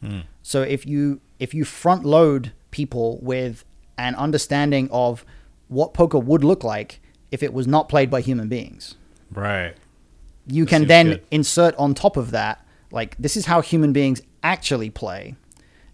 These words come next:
Speaker 2: And people will immediately be able to see, like, wow, okay, there's all these, all these holes, all these areas where, like, a computer would be able to, to do this easily, but a
Speaker 1: Yeah.
Speaker 2: human being can't.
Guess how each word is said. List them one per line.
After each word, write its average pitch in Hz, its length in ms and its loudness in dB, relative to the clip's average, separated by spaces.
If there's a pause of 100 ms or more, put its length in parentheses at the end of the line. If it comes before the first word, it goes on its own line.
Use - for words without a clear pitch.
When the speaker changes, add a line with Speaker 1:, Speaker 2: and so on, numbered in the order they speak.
Speaker 2:
And 131 80 -6
people 170 260 2
will 160 160 6
immediately 156 420 2
be 139 140 0
able 131 160 2
to 120 60 -8
see, 165 260 -2
like, 117 220 -6
wow, 123 360 -2
okay, 135 220 -2
there's 123 160 -4
all 151 160 2
these, 135 360 0 (280)
all 151 140 -2
these 135 160 -2
holes, 110 680 -2 (160)
all 135 140 0
these 151 240 0
areas 143 400 4
where, 117 400 -4 (760)
like, 135 200 -8
a 123 40 -4
computer 139 720 4
would 127 200 -4
be 127 160 0
able 127 220 0
to, 120 500 -6 (320)
to 135 80 -6
do 135 180 -2
this 127 220 -4
easily, 120 520 -4
but 107 120 -6
a 120 40 -4
Speaker 1:
Yeah. - 60 -8
Speaker 2:
human 160 240 2
being 135 240 0
can't. 98 420 -10